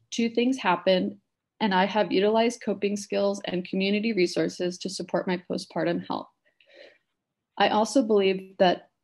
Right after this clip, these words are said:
neither of those two things happening is a testament to the personal work I had done and ha-, continue to do in therapy. My husband and I are expecting our second child now, and I'm confident that I will again turn to my community and support system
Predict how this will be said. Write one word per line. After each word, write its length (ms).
neither 360
of 120
those 220
two 180
things 240
happening 680
is 140
a 40
testament 680
to 100
the 100
personal 480
work 340
I 60
had 240
done 440
and 140
ha-, 180
continue 480
to 120
do 180
in 120
therapy. 600
My 100
husband 380
and 140
I 220
are 100
expecting 560
our 100
second 400
child 340
now, 440
and 140
I'm 180
confident 560
that 120
I 120
will 240
again 400
turn 300
to 100
my 160
community 600
and 120
support 400
system 580